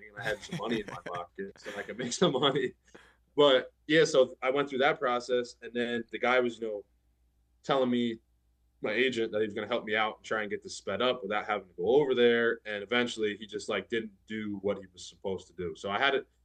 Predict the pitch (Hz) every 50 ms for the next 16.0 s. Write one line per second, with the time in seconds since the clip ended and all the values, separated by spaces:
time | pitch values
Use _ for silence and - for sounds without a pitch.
0 | _ _ _ _ 117 120 - - 165 156 156 156 151 147 - 143 143 143 143 143
1 | 143 143 - 131 139 139 - 135 127 135 131 127 135 131 131 139 135 135 135 131
2 | 120 113 117 - 101 95 - - 131 127 120 120 113 - 123 127 123 - 135 131
3 | 131 127 127 - 131 131 135 127 120 - 113 98 101 98 110 113 113 110 - 107
4 | 98 - - 113 107 104 104 101 92 - - 104 101 - - 95 92 - - 95
5 | 90 - - 90 90 90 90 - _ _ _ _ _ _ _ _ _ _ _ _
6 | _ _ _ _ _ 107 110 104 101 92 87 98 110 107 104 101 95 92 - -
7 | 107 98 87 92 90 90 101 101 101 98 98 - 98 92 90 90 87 85 85 -
8 | _ _ - 92 90 95 101 95 90 80 - _ - - 92 87 87 85 82 82
9 | 120 117 110 101 104 107 120 _ _ - 92 95 90 92 92 90 85 85 85 -
10 | _ _ _ _ _ _ _ _ _ _ _ _ _ _ _ _ _ _ 120 117
11 | 123 123 113 - 131 139 143 120 110 101 98 92 - - - - 101 95 95 95
12 | 92 - _ _ 113 113 110 - - - 120 113 107 104 98 104 98 98 98 -
13 | 98 - - 107 104 98 98 98 95 92 95 101 98 95 95 92 95 87 - -
14 | - 98 92 95 92 90 87 85 87 98 104 101 98 - 90 87 90 90 92 92
15 | 90 87 - - - 90 92 92 92 90 90 87 87 90 85 82 - 90 95 92